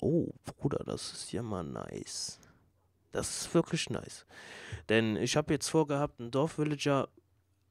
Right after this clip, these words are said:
Dorf-Villager-Dorf, ein Villager-Dorf, so, <laughs> zu bauen und zu züchten und darauf hab ich Bock. Das werde ich auf jeden Fall jetzt auch in Angriff nehmen in den Streams. Äh, hab ich Bock drauf und ja, dann schaffe ich das easy auch.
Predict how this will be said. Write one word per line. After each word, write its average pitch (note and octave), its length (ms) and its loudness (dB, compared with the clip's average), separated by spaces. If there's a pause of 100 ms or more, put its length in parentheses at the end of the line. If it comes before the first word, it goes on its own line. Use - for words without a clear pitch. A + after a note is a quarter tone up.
(180)
Dorf-Villager-Dorf, A#2+ 1300 2 (1400)
ein B2+ 180 -4
Villager-Dorf, C3 600 2
so, F#3+ 240 10 (480)
<laughs> - 500 -8
zu - 180 -2
bauen D#3 400 12 (400)
und B2 300 0
zu C3 100 -10
züchten D3+ 540 -2
und B2 480 6
darauf B2+ 280 2
hab B2+ 120 2
ich B2 140 0
Bock. F#3 280 4 (440)
Das B2 240 4
werde B2+ 100 10
ich B2 80 2
auf A#2+ 120 2
jeden C3 140 6
Fall B2 160 6
jetzt A#2 160 4
auch A2 140 2
in A#2 80 -2
Angriff D#3 380 2
nehmen C#3+ 180 4
in C3 60 2
den C3 160 2
Streams. B2+ 520 0 (920)
Äh, - 100 4
hab G#2 300 10
ich G#2 140 4
Bock - 180 4
drauf A#2 240 2
und D#2+ 320 0
ja, E2 260 0
dann - 140 -2
schaffe A#2+ 220 0
ich - 80 -2
das - 180 -2
easy C3 320 2
auch. F#3 320 12